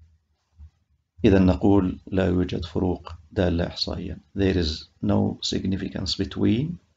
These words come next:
the mean of group B and the mean of group C. بمعنى آخر أن المتوسطان متساويان، يعني X بار،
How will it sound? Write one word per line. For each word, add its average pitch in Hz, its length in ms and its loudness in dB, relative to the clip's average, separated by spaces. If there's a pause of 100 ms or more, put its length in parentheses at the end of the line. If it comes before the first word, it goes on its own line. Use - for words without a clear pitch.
(800)
the 95 140 4
mean 92 360 2 (220)
of 82 160 -2 (180)
group 95 440 2 (220)
B - 80 -6 (460)
and 101 240 2
the 98 120 2
mean 95 480 0
of 90 180 -2 (220)
group 92 320 0
C. - 140 -6 (1900)
بمعنى 98 300 4
آخر 95 640 -2 (680)
أن 87 340 0 (120)
المتوسطان 95 1160 -4 (300)
متساويان، 92 920 -4 (2000)
يعني 87 400 2
X - 340 -6
بار، 85 320 -2